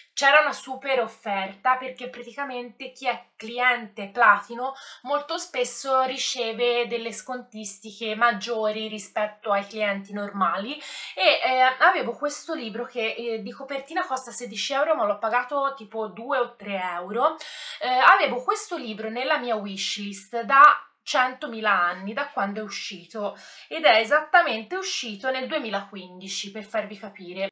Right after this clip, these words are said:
e non mi ricordo assolutamente più la trama ovviamente, però io ho una lista di libri.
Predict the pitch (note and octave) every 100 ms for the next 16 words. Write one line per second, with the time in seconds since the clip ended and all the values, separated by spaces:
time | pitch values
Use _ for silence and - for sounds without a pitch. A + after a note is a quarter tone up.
0 | - F4 F#4 F#4+ G#4 E4+ A#3 G3 B3 -
1 | E4+ G4 C#4 A3+ C#4+ - G3+ E3+ G3 F3
2 | F3 F3 F#3 F#3 F#3 C4 F4+ C#4+ D4 -
3 | - - - C#4 D4 A#3 G#3+ A#3+ C4 C4
4 | A3 - - A#3+ C#4+ A3+ A3 G3+ G3 A3+
5 | D4+ F4+ -